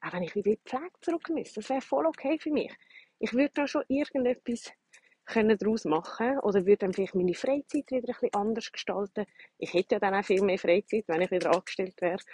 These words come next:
Ähm, und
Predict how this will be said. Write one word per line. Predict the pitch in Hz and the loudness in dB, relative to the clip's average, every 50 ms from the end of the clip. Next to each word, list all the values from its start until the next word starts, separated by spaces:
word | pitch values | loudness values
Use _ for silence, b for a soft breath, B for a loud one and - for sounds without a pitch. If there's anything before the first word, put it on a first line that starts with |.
| B B B B B B B | B B B B B B B
Ähm, | - 170 165 160 160 160 160 165 156 - B B B B _ _ _ _ B B B B B B B B _ - | -4 -2 0 0 2 0 0 -2 -4 -8 B B B B _ _ _ _ B B B B B B B B _ -4
und | - 190 185 185 175 170 175 175 180 | 0 2 4 6 6 6 6 4 2